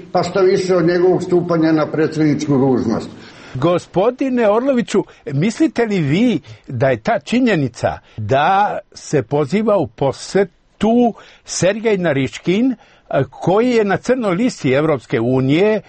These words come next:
Speaker 2: zbog, e, krize u Ukrajini, znači on ne može da putuje u Evropsku uniju, on se poziva da poseti Srbiju, Lukašenko se poziva da poseti Srbiju, kome je Srbija, sama Srbija dve hiljade jedanaeste godine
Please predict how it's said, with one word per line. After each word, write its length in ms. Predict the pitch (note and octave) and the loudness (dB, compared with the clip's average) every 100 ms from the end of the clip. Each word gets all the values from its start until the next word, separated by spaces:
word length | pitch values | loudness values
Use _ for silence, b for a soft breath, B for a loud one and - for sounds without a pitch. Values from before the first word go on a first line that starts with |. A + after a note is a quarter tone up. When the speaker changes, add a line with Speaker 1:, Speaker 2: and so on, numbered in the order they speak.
| b - C#3 | b -6 -4
Speaker 2:
zbog, 480 | A#2 C#3 C#3+ A#2 A#2+ | 0 0 0 -2 0
e, 380 | B2 A#2 A#2+ | 2 2 0
krize 500 | - B2 C#3+ D3 D3 | -4 -4 -2 0 -2
u 260 | B2+ A2+ A2+ | -2 -4 -4
Ukrajini, 600 | G#2+ - C3 C3+ D3+ G#3+ | -6 -4 0 0 0 -2
znači 360 | D3+ C3 - C#3 | -2 -4 0 0
on 100 | C3+ | 0
ne 140 | D#3 | 0
može 260 | E3+ G#2+ G2+ | -2 -4 -4
da 120 | - | -6
putuje 480 | - G2 A#2 G#2 G2+ B B | -6 -8 -4 -2 -4 B B
u 260 | A2+ A#2 - | -2 0 0
Evropsku 500 | - C3 B2+ - - | 0 0 0 -4 -2
uniju, 420 | A2+ D#3+ A#3 B3+ G#3+ B B _ | 2 2 2 0 -4 B B _
on 200 | - A3+ | -2 0
se 140 | - A3 | -2 -2
poziva 500 | F#3 E3+ A#3+ A#3+ A#3+ | -2 -2 0 0 0
da 160 | F3+ | -2
poseti 500 | E3 A3+ B3 A3+ B3+ | 0 -2 -2 -4 -4
Srbiju, 720 | - - G#3 A3+ B3 C4+ B3+ - b b | -4 -2 -2 0 0 0 -2 -6 b b
Lukašenko 680 | C#3+ F3+ - E3 F#3+ A3+ A#3 | -2 0 0 -2 -2 0 0
se 140 | G3 G#3 | 0 -2
poziva 380 | A3 G#3 A#3 | -2 0 0
da 220 | G#3+ G#3 G3+ | 2 2 0
poseti 480 | G#3+ A3 A3 A#3 | -2 -2 -4 -6
Srbiju, 500 | G3+ A3+ A3+ A#3 A#3+ B B B B - | -4 -2 0 2 0 B B B B -2
kome 380 | G3 A3+ A#3 | 0 0 0
je 140 | A3 G3 | 0 0
Srbija, 640 | - A3 C#4 C4 G#3+ A#2 | 0 -2 -2 0 0 0
sama 400 | - G3 C4 C#4 | -4 -2 -2 -4
Srbija 480 | - A3+ C#4 B3+ F#3+ | -2 -2 0 0 0
dve 240 | C3 G3 | 0 -2
hiljade 540 | - G#3 F#3 E3 D#3+ C3+ | -2 -4 -2 0 0 0
jedanaeste 640 | D#3+ D#3 F3 E3+ - D3+ | 0 0 0 -2 -4 -6
godine 520 | B2+ D#3+ D3 C#3 B2 | 0 0 0 0 -2